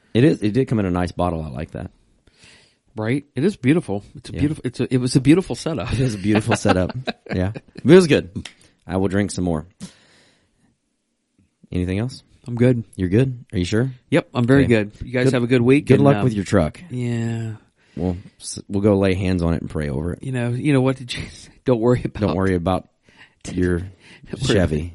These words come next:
Speaker 2: <laughs> yeah. 'Cause, uh, each day has enough trouble as
Speaker 1: That's
Speaker 2: its own.
Speaker 1: right.
Speaker 2: So, you know, I decided I'm not gonna get upset about it. What can you do, really?
Speaker 1: Can't
Speaker 2: I mean,
Speaker 1: control it.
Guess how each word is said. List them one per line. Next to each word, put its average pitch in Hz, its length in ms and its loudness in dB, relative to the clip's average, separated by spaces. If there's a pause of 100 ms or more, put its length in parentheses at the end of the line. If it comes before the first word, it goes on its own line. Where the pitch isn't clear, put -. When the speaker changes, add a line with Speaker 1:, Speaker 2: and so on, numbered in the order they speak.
Speaker 2:
<laughs> - 40 -20 (280)
yeah. - 60 -12 (680)
'Cause, 113 320 -6
uh, 110 160 -2
each 120 280 -6
day 113 160 2
has 110 140 -2
enough 107 280 -4
trouble 104 400 -2
as 110 100 2
Speaker 1:
That's 120 160 0
Speaker 2:
its - 60 -4
own. 104 60 4
Speaker 1:
right. 98 280 0
Speaker 2:
So, 90 120 -10
you 131 180 -2
know, 135 80 6
I 127 100 6
decided 110 480 -2
I'm 110 120 -10
not 107 140 -8
gonna 104 160 -6
get 107 140 -4
upset 107 320 -2
about 104 240 -2
it. - 40 -4
What 117 120 -4
can 180 140 -2
you 185 100 0
do, 117 260 0
really? 98 260 -6
Speaker 1:
Can't 101 60 2
Speaker 2:
I 104 40 2
mean, 98 120 0
Speaker 1:
control 101 320 2
it. 98 80 -2